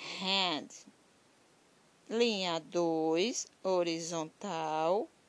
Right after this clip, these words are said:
hand. H A N D.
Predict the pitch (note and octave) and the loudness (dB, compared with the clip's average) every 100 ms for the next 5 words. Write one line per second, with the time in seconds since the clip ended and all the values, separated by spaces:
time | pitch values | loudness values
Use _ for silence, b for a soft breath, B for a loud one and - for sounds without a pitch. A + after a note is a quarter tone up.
0 | _ - - A3 G#3+ G#3 D#3 C3+ - - | _ -20 -10 -2 2 2 0 -8 -18 -20
1 | _ - F3+ F#3 D3+ E3+ E3+ E3+ F#3+ A3 | _ -2 0 0 -2 2 4 6 4 2
2 | - _ - F3 E3+ F3 A3 - - G3+ | -2 _ -2 0 2 0 -2 -8 -8 -4
3 | G#3 A#3 D4 A3 G3+ D#3+ | -2 -4 -4 2 2 2